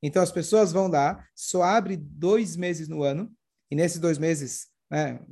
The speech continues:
porque é a única época que você tem a azeitona fresca, é, e é mais, hoje em dia não é, não serve como fábrica, né, mas é mais pra mostrar. E aí você tem uma pedra redonda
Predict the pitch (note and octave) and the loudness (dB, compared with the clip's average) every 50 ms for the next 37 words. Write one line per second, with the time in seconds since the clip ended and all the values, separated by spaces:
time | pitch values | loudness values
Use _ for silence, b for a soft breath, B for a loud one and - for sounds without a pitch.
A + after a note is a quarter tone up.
0 | - _ _ - - - C#3 C3+ C3 C3 C3 C3+ D3 D#3+ D3+ D#3 D#3 D3+ D3 D3+ | -20 _ _ -14 -10 -6 -6 -4 -2 -2 -2 -2 -2 -2 0 2 4 4 4 2
1 | D#3+ D3 - - C#3 - D3+ C#3+ C3+ B2+ B2 - C3 B2+ C#3+ C#3 B2+ - D#3 D3+ | -2 -6 -6 -6 -6 -6 -4 -4 -4 -4 -6 -6 -4 -2 -2 0 0 2 0 0
2 | C#3+ A#2+ - - C#3 C#3 C3 - - A#3 C4+ - _ B B B B B B B | 0 -2 -2 0 2 2 2 0 -4 -10 -10 -12 _ B B B B B B B
3 | B _ _ _ _ _ _ _ _ _ _ _ _ C#3+ C3+ C3 B2+ B2+ B2+ B2 | B _ _ _ _ _ _ _ _ _ _ _ _ -2 0 2 2 2 2 2
4 | B2 B2 B2 A#2+ A#2+ B2 - b b b b b _ - F3 G3 C4 D#4 - - | 0 0 -2 -6 -8 -12 -16 b b b b b _ 2 4 4 4 4 2 -2
5 | - _ _ _ _ - - A3+ A#3 A#3 A3+ - A#3 G#3+ A#3 A3 A3 A3 G#3 F#3+ | -10 _ _ _ _ -6 -2 0 2 2 2 2 2 2 2 2 2 2 2 2
6 | F3+ F3 D#3+ C#3 C#3 C#3 C#3+ - - D#3 D3+ D3 C#3+ - D3+ D3 C#3 - D#3 C#3+ | 2 2 2 0 0 -2 -4 -2 0 0 0 0 -2 -4 -4 -4 0 4 4 4
7 | B2+ C3 - B2 B2+ C#3 C#3+ C#3+ D3 D3+ D#3 D3 D3+ - D3 C#3+ C3+ B2+ - - | 4 2 -4 -8 -6 -6 -4 -2 -2 -2 -2 -2 -4 -4 -4 -4 -4 -6 -4 -2
8 | C3+ C3+ D#3+ G#3 - b b b b - - D3 F3+ G#3+ G#3+ A3+ G#3+ G#3 G3+ F#3+ | 0 0 0 -2 -4 b b b b -2 0 2 2 2 0 0 0 0 2 2
9 | F3 F3 - F#3 F#3+ G#3 F#3 D#3 C3+ A#2+ A#2 - _ - D3 D3 E3 F#3 G3 F#3+ | 0 2 6 6 6 6 6 4 0 -4 -6 -6 _ -4 -2 0 0 0 -2 -2
10 | D3+ C#3 B2+ A#2 | -4 -8 -12 -16